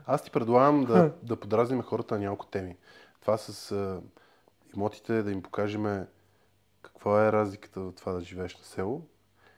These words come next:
Speaker 1: И какво можеш да имаш в града?
Speaker 2: Качеството, качеството на заснетото ще е по-лошо, защото той ще мрънка, ако трябва да го закараме нещо такова. Ще снимаме с подръчни материали
Speaker 1: Снимаме
Speaker 2: и
Speaker 1: с
Speaker 2: ще ги
Speaker 1: подръчни
Speaker 2: сглобяваме
Speaker 1: материали,
Speaker 2: ние,
Speaker 1: точно
Speaker 2: обаче
Speaker 1: така.
Speaker 2: съдържанието ще,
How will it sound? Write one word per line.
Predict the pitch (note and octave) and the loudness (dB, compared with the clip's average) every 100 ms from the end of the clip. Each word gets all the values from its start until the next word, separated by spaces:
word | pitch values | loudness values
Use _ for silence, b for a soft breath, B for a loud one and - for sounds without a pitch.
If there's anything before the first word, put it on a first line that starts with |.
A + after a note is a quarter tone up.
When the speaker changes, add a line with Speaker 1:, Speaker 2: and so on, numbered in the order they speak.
| _ G#2 | _ -12
Speaker 1:
И | |
какво | G2 - G#2+ | -10 -4 -2
можеш | G#2+ G#2 G2 | -2 -4 -6
да | G2 | -6
имаш | G2+ G2 | -6 -6
в | F2 F#2 | -6 -6
града? | F#2+ G2+ | -2 8
Speaker 2:
Качеството, | G#3+ G#3 - D#3+ - | 8 6 -4 -8 -2
качеството | - G3 G3 - F3+ | 10 10 10 -2 0
на | D3+ | 2
заснетото | C3+ E3+ F3 - D#3 | 2 2 2 0 0
ще | C#3+ | 0
е | |
по-лошо, | - D#3+ C#3 C3 - | 4 4 6 2 -4
защото | G#3 E3 - | -10 -10 -4
той | D#3+ D3+ | -2 -2
ще | C#3+ | -2
мрънка, | C#3 D3 C3+ B2+ | -4 -4 -4 -6
ако | - | -4
трябва | C#3 C3 | -2 -2
да | |
го | B2 | -2
закараме | B2 - C3 B2+ | -6 -4 -4 -4
нещо | B2 A#2 - | -6 -10 -8
такова. | - A#3+ A#3+ B B | 0 0 0 B B
Ще | - - | -6 -2
снимаме | - G3 F#3+ E3+ | 8 10 10 6
с | |
подръчни | - D#3 E3+ E3+ E3+ | 2 4 4 4 2
материали | D3 - D3 F#3 | 0 4 6 8
Speaker 1:
Снимаме | B3+ G#3 | 8 6
Speaker 2:
и | |
Speaker 1:
с | |
Speaker 2:
ще | - F#3 | 4 0
ги | |
Speaker 1:
подръчни | D#3+ D3 | 2 2
Speaker 2:
сглобяваме | C#3 D#3 F3 F3 D#3+ D#3 | 4 10 12 12 10 6
Speaker 1:
материали, | F3+ | 6
Speaker 2:
ние, | C4 | 6
Speaker 1:
точно | F#3 | 10
Speaker 2:
обаче | F#3 A2+ | 8 8
Speaker 1:
така. | G#2 B B | 0 B B
Speaker 2:
съдържанието | - F3+ D#3 D3+ E3+ D#3 D3+ - | -4 6 8 8 8 6 2 0
ще, | - D3+ D3 | 4 4 4